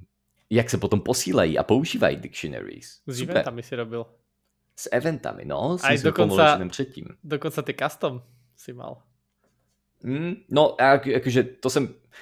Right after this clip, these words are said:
Speaker 1: To by jsem asi z hlavy nenapsal znovu, ale to jsem tam měl díky tomu, že jsme, že den předtím, nebo v ten den, ne, den předtím jsme si to spolu na-, nahodili, že jo?
Speaker 2: Jo.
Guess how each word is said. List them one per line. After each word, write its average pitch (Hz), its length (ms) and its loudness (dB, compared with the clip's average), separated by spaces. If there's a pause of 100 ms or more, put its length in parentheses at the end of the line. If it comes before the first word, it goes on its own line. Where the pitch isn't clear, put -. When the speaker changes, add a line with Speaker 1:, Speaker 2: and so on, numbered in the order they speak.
(220)
Speaker 1:
To 139 80 0
by 156 80 0
jsem 139 140 -2
asi 117 220 0
z 87 40 -6
hlavy 92 240 0
nenapsal 85 440 0
znovu, 76 260 -2
ale 76 100 0
to 107 60 -4
jsem 123 120 -2
tam 110 120 0
měl 90 140 0
díky 87 240 -4
tomu, 85 200 -2
že 85 100 -2
jsme, - 140 -12 (100)
že 80 400 -4 (240)
den 87 300 -2
předtím, 85 460 -6
nebo 80 180 -8
v - 80 -16
ten 87 220 -4
den, 104 340 -6 (100)
ne, 87 120 0
den 98 180 2
předtím 98 340 -4
jsme 87 140 -6
si - 100 -12
to 90 100 -6
spolu 82 300 -6
na-, 73 240 -4
nahodili, 76 480 -6
že 73 120 -12
jo? 71 120 -12
Speaker 2:
Jo. 151 120 -4